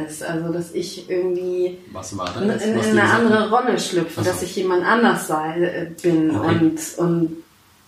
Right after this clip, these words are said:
Speaker 1: das, nee, das, das war's irgendwie nicht. Ich hab ge-, ich hab das irgendwie ander-,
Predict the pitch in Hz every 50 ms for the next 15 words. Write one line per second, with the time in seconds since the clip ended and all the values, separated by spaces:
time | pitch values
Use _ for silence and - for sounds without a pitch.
0 | _ _ _ - 185 180 175 - - - - - - - - - - - - -
1 | - 175 208 226 226 180 151 151 156 160 175 170 - - - 175 - 190 190 -
2 | 202 208 208 - - 196 202 208 208 214 214 214 202 175 - - 156 - 185 175
3 | - - 190 185 180 180 180 180 - - - 202 190 - - 175 - 180 196 196
4 | 196 208 180 160 190 196 190 175 170 170 165 175